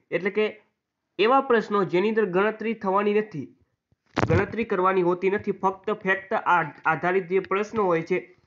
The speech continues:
જે ડાયરેક્ટ આપણે યાદ રાખવાના હોય છે, એવા પ્રશ્નો જોવાના છીએ.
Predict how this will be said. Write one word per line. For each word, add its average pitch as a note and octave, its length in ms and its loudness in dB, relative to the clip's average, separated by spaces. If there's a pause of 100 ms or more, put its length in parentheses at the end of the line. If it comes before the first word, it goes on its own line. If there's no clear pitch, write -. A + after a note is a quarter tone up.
(160)
જે E3 140 0
ડાયરેક્ટ F#3 320 2
આપણે F3 180 0
યાદ F3 320 2
રાખવાના E3+ 360 0
હોય F3+ 200 0
છે, F3+ 120 -4
એવા G#3+ 260 2
પ્રશ્નો F#3 420 -2
જોવાના D#3+ 440 2 (300)
છીએ. C#3 280 -2